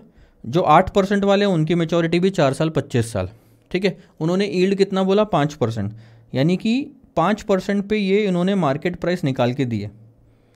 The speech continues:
तो ये हमारे लिए बन जाती है पीवी ज़ीरो। ठीक है,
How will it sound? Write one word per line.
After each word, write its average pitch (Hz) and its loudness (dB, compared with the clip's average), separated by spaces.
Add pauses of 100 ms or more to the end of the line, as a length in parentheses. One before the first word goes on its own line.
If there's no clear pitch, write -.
(220)
तो 196 2
ये 180 4
हमारे 175 4
लिए 190 2
बन 175 0
जाती 175 -2
है 196 0
पीवी 151 2
ज़ीरो। 117 0 (1120)
ठीक 117 -2
है, 175 -2